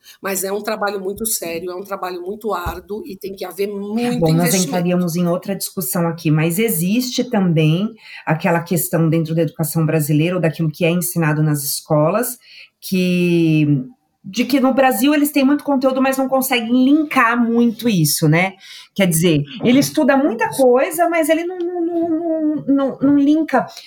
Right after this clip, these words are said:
Speaker 2: é, "Ah, vamos estudar história." Então tá, ele estuda fatos, mas ele não entende o contexto geral, porque tá tudo muito picadinho ali, né? Isso,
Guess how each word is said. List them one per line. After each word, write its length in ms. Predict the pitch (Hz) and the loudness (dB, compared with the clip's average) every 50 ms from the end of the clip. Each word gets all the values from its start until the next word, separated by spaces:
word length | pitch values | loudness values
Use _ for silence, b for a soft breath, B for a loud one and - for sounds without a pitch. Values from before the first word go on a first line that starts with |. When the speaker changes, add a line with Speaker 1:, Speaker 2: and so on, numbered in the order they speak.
| B B B | B B B
Speaker 2:
é, 580 | - 208 208 202 202 202 196 190 190 180 156 - - - - - - 156 - - 160 - | 2 4 4 4 4 4 2 4 4 4 2 2 -2 -6 -12 -12 -10 -10 -8 -8 -8 -4
"Ah, 200 | - - 226 233 | 0 0 2 2
vamos 280 | 196 196 269 285 330 285 | 2 2 2 2 2 0
estudar 240 | - - 196 269 262 | 0 0 2 2 2
história." 500 | 277 - - - 220 175 156 139 135 143 | 2 2 0 0 2 2 4 2 2 2
Então 300 | 147 165 175 233 247 262 | 2 2 2 2 2 2
tá, 160 | 240 233 165 147 | 2 2 2 0
ele 80 | 156 | 0
estuda 340 | 175 - - 269 269 262 269 | 0 -2 -2 -2 0 0 0
fatos, 840 | 269 - - 226 180 151 135 - - 156 139 - - - - - B B B B B | 0 0 0 0 0 0 -2 -4 -4 -6 -6 -4 -4 -6 -6 -8 B B B B B
mas 220 | - 202 220 214 220 | -2 0 0 2 2
ele 140 | 269 269 285 | 2 4 4
não 120 | 285 302 | 4 4
entende 460 | 311 294 294 - 294 294 302 294 294 | 4 2 2 2 2 2 2 2 0
o 40 | 294 | 0
contexto 540 | - - 277 269 262 294 277 285 - - 294 | -2 -2 -4 -2 0 0 0 0 0 0 -2
geral, 520 | 285 - 285 285 294 285 262 233 220 220 220 | 0 2 2 0 2 2 2 2 2 0 -2
porque 240 | 247 214 - 269 269 | -6 -6 -4 -4 -2
tá 100 | 269 254 | -2 -4
tudo 220 | 262 - 254 269 | -4 -4 -2 0
muito 260 | 262 277 277 254 285 | 0 0 0 -2 -4
picadinho 800 | - 294 294 - - 294 320 285 240 214 214 240 285 294 277 226 | -2 -4 -4 -2 0 0 0 0 0 -2 0 2 2 2 2 2
ali, 240 | 202 190 180 180 170 | 0 0 0 0 0
né? 240 | 165 170 185 214 220 B B B B 285 247 | 0 0 -2 -4 -6 B B B B -4 -2
Isso, 320 | 277 381 370 370 - 381 | 0 0 0 -2 -4 -4